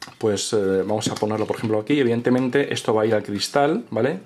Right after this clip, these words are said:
El brazo lo vamos a girar así y el móvil lo llevaremos así, ¿vale? Sujetado al cristal, por ejemplo, así mismo, ¿vale? Para que veáis la demostración, vamos a pegarlo aquí. En la mesa hacemos la succión, ya está el móvil totalmente fijado, perdón, el móvil, el brazo.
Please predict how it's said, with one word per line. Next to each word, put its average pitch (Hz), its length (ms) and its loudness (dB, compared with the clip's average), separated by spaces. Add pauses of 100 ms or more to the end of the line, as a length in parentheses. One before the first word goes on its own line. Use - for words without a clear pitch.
(200)
El 107 80 -2
brazo 107 160 -2
lo 113 60 2
vamos 110 160 -4
a 113 40 -8
girar 120 220 2
así 127 180 0
y 147 100 0
el 107 80 2
móvil 101 200 0
lo 117 60 4
llevaremos 104 360 -2
así, 110 220 -2
¿vale? 95 260 -4 (420)
Sujetado 104 380 -6
al 95 80 -4
cristal, 101 380 -4
por 87 120 -6 (100)
ejemplo, 113 440 -6 (300)
así - 200 -8
mismo, - 240 -8 (840)
¿vale? 107 200 -2 (760)
Para 110 140 0
que 120 80 2
veáis 120 180 4
la 143 60 4
demostración, 139 420 0
vamos 117 180 -2
a 120 80 -4
pegarlo 113 320 0
aquí. 170 360 -2 (1080)
En 135 80 0
la 120 60 0
mesa 139 200 -2
hacemos 123 240 -2
la 127 80 0
succión, 156 560 -2
ya 120 100 0
está 117 160 -4
el 110 40 0
móvil 113 140 -2
totalmente 110 640 0
fijado, 147 500 -2 (280)
perdón, 107 220 -2
el 104 60 0
móvil, 101 320 0
el 95 80 -2
brazo. 143 420 -2